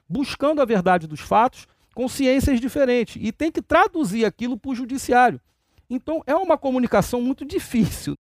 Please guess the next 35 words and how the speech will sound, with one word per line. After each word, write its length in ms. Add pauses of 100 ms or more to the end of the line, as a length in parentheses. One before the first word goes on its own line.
(200)
Aí 200
a 40
minha 140
pergunta 600
é: 300 (280)
como 300
é 400
a 120
sua 220
relação 420
no 100
dia 260
a 60
dia 420
com 380 (140)
delegados 600
de 100
polícia, 580 (640)
peritos, 840 (400)
inspetores 720
e 60
investigadores 580
de 80
polícia, 580
agora 280
a 20
gente 80
vai 100
pro 120
judiciário, 600 (600)
Ministério 480
Público, 540 (180)
defensores 960
e 120
juízes. 580